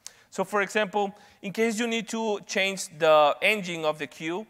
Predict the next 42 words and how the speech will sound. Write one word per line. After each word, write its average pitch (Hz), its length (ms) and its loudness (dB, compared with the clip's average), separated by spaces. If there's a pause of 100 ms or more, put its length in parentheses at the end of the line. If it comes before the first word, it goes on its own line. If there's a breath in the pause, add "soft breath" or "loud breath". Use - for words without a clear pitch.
or, 143 280 -6
or, 139 280 -4
or 143 160 -4
the 135 340 -2
solution 160 580 -6
or 135 120 -6
the 131 160 -4
tool 190 280 -6
that 151 160 -4
you're 160 160 -8
using 165 360 -10 (320 soft breath)
for 196 440 -2 (760)
the 160 180 -2
queue, 180 340 0 (240)
uh, 139 220 6
system, 160 420 -6
that 147 220 0
could 165 160 -10
be, 165 140 -2
for 156 160 -8
example, 143 500 -6
A 151 140 -2
W 143 220 -6
S 127 120 -8
S 123 100 -12
Q - 160 -6
S, 202 400 -2 (300)
Kinesis, 165 640 -6 (300 soft breath)
or 143 460 -4
it 160 160 -10
could 165 140 -12
be 151 120 -2
RabbitMQ, 190 760 0
it 175 80 -10
doesn't 208 240 -8
matter. 180 320 2 (640 loud breath)
You're 214 180 -2
gonna 220 200 2
be 208 180 -2
able 208 460 0
to, 180 280 -8 (220)
to, 165 240 0